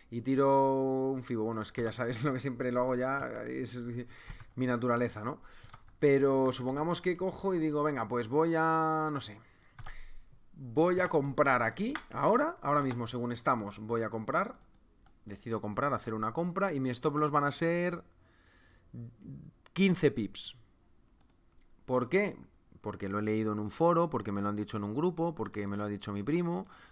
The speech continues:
porque lo he leído en no sé dónde. Son quince pips. ¿Qué es lo mejor? Que use quince pips. Y pongo un stop loss de, siempre de quince pips. Pues es una tontería. Ese stop loss no está en ningún sitio técnico, ni siquiera está debajo del soporte. Si todavía me dices que está debajo del soporte,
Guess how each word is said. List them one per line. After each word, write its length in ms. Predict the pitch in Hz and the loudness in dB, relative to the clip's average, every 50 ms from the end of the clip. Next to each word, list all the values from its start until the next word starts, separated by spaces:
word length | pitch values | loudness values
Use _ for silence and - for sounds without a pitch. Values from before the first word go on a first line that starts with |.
| _ _ - | _ _ -14
porque 220 | - 92 107 104 | -10 -8 -4 -4
lo 80 | 104 107 | -2 -2
he 40 | |
leído 300 | 107 107 104 107 107 104 | 0 0 0 -2 -2 -2
en 80 | 107 104 | -2 -4
no 80 | 104 101 | -6 -6
sé 140 | 101 110 | -4 -4
dónde. 480 | 123 156 175 180 175 175 180 190 - - - - - - - - - - - - - | -2 -2 -2 -2 -2 -4 -4 -6 -8 -12 -18 -20 -20 -20 -20 -20 -20 -18 -16 -12 -4
Son 180 | - 160 151 | -2 -2 0
quince 260 | 139 147 135 - 123 101 | 0 -2 -2 -2 -6 -6
pips. 320 | 107 92 - - - - - - _ _ - - _ _ _ _ - _ _ - _ _ _ _ _ _ _ _ - - - _ - - _ | -6 -10 -10 -12 -18 -18 -20 -20 _ _ -20 -20 _ _ _ _ -20 _ _ -20 _ _ _ _ _ _ _ _ -20 -20 -20 _ -20 -20 _
¿Qué 140 | - 135 131 | -6 -4 -4
es 60 | 127 | -2
lo 80 | 135 | -4
mejor? 320 | 120 113 95 - 98 92 - | -4 -4 -6 -6 -8 -10 -8
Que 100 | - 120 | -10 -8
use 160 | 113 131 120 | -6 -6 -6
quince 260 | 113 113 - - 98 | -6 -8 -8 -8 -10
pips. 240 | - 90 85 - - | -10 -10 -12 -12 -12
Y 80 | - 107 | -10 -6
pongo 180 | 120 127 143 | -4 -2 -2
un 60 | 143 | -2
stop 240 | 143 131 - 165 151 | -2 -2 -2 -2 -2
loss 300 | 147 156 175 185 160 135 | -2 -2 -4 -4 -6 -6
de, 120 | 131 117 - - - | -6 -8 -8 -8 -10
siempre 480 | - - - 190 214 220 202 220 190 165 | -8 0 4 4 4 4 2 0 0 0
de 80 | 131 127 | 0 0
quince 300 | 127 135 123 - 120 104 | -2 -4 -4 -4 4 6
pips. 240 | - - - - | 6 6 6 0
Pues 160 | - 101 101 139 | -4 -6 -6 -6
es 100 | 147 160 | -2 0
una 140 | 190 185 | 0 2
tontería. 580 | 165 160 139 131 117 123 123 143 143 117 87 87 - - - - - - | 2 2 0 0 0 0 0 2 2 0 0 -4 -10 -18 -20 -20 -14 -6
Ese 140 | - 151 170 | -4 -2 -2
stop 240 | 185 - - 180 165 | 0 0 0 0 4
loss 180 | 190 208 202 180 | 4 4 4 4
no 80 | 175 | 2
está 160 | 160 - - | 2 2 0
en 80 | 170 160 | 0 0
ningún 240 | 156 147 147 147 139 | 0 -2 -2 -2 -4
sitio 380 | - - - - 156 165 147 | -4 -4 -4 -2 0 -2 0
técnico, 440 | 120 143 131 135 127 120 107 95 101 104 | 2 2 0 2 0 -2 -2 -4 -4 -4
ni 80 | 110 104 | -4 -6
siquiera 320 | - 110 101 156 170 190 | -6 -6 -4 -2 -2 -2
está 200 | 180 - 175 156 | -2 0 0 0
debajo 320 | 139 127 123 117 - 123 | 2 2 0 0 0 -2
del 120 | 110 104 101 | -4 -4 -4
soporte. 500 | - 117 101 110 165 190 175 - 110 101 | -4 -6 -4 -2 -2 -2 0 -2 -4 -4
Si 140 | - 110 98 | -4 -4 -2
todavía 340 | 104 98 98 101 110 120 | 0 0 0 0 0 0
me 100 | 123 123 | 0 0
dices 260 | 123 131 123 139 123 - | 0 -2 -2 -4 -6 -6
que 80 | 135 | -6
está 180 | 120 - 135 131 | -6 -2 0 0
debajo 320 | 131 131 127 123 - 131 | 2 2 0 0 -2 -4
del 120 | 123 127 120 | -4 -4 -4
soporte, 540 | - 123 120 151 170 170 - - 165 226 | -6 -4 -2 -2 -2 -2 -2 -6 -8 -8